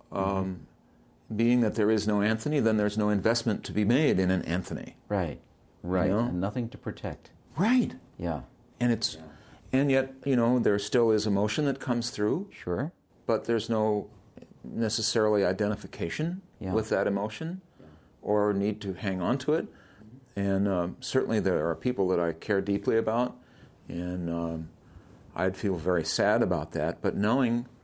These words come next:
Speaker 2: that, that there is no, that they aren't real as a separated individuality either, uh, really shifts things
Speaker 1: Mm-hmm.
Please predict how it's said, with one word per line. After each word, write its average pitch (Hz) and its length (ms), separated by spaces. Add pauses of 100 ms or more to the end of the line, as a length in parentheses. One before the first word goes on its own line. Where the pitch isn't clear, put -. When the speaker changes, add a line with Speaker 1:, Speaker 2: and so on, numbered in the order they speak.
(440)
Speaker 2:
that, 98 260 (500)
that - 200
there 101 180
is 98 160
no, 104 640
that - 380
they 117 160
aren't 117 260 (680)
real 107 520
as 101 160
a 92 60
separated 101 600
individuality 101 840
either, 104 520 (640)
uh, 95 360 (180)
really 120 440
shifts - 580
things - 400
Speaker 1:
Mm-hmm. 104 340